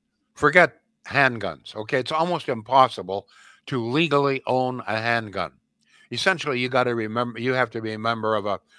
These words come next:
of a legitimate club. You have to, you, you, you almost have to offer up your firstborn in order to get a license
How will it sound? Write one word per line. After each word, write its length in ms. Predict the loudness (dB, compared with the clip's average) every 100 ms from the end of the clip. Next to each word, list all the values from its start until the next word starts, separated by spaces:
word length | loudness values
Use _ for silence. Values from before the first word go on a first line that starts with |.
| -6
of 120 | 0
a 40 | 2
legitimate 720 | 0 0 -2 -2 -4 -10 -6
club. 340 | 0 0 -2 -18 _ _ -16
You 120 | -2 2
have 220 | 2 2
to, 100 | -2
you, 140 | -2 -4
you, 160 | -4 -4
you 120 | 0
almost 280 | 0 0 2
have 180 | 2 2
to 140 | 0 2
offer 320 | 0 0 0
up 160 | 0
your 160 | -4 -8
firstborn 800 | -4 -4 -4 -8 -4 -2 -4 -8 _ -8
in 120 | -2
order 260 | 0 0 0
to 140 | -4
get 160 | -2 0
a 80 | 0
license 540 | 0 -2 -8 -16 -18